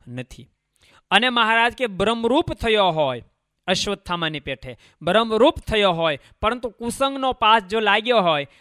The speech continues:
તો એને ભગવાનના ભક્ત પ્રત્યે દયા અને સ્નેહ રહેતા નથી. ભક્તો, આમાં એક આશંકા થાય કે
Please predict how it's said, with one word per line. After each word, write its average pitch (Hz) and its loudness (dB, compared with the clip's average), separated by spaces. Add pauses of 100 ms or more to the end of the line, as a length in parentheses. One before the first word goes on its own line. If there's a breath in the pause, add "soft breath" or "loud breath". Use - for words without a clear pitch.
(160 soft breath)
તો 185 0 (300)
એને 240 0
ભગવાનના 165 -2
ભક્ત 165 -2
પ્રત્યે 185 -4
દયા 165 0
અને 160 -2
સ્નેહ 143 -6
રહેતા 135 -4 (320)
નથી. 123 -12 (680)
ભક્તો, 165 -8
આમાં 165 -6
એક 196 -8
આશંકા 143 -8
થાય 113 -20 (1600)
કે 202 -6